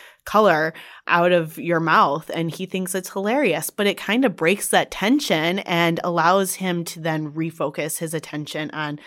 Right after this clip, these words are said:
the task at hand that has been so overwhelming for him. Um, but thank you. Do either of you guys have another skill that we could teach our audience and kind of add to their toolbox?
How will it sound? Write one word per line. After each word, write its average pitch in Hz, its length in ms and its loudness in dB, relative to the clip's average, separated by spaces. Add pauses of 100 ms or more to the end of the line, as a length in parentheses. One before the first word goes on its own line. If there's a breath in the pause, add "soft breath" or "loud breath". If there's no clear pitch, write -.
(200 loud breath)
the 170 80 -4
task 151 340 -4
at - 100 -6
hand 143 300 -8
that 139 100 -8
has 156 160 -10
been 147 260 -10
so 151 600 -6
overwhelming 135 840 -16
for 147 140 -10
him. 131 380 -12 (500 loud breath)
Um, 147 300 -12 (120)
but 196 200 -10
thank 247 260 -4
you. 185 80 0
Do 202 340 -4
either 277 280 -2
of 339 80 -6
you 359 100 0
guys 285 300 2
have 240 260 2
another 208 460 2
skill 240 460 2
that 220 280 2
we 214 140 -4
could 208 240 -6
teach 214 280 -6
our 220 160 0
audience 247 680 -2
and 185 440 -6 (480 soft breath)
kind 190 160 0
of - 60 2
add 196 220 2
to - 100 -8
their 196 320 4
toolbox? 262 800 0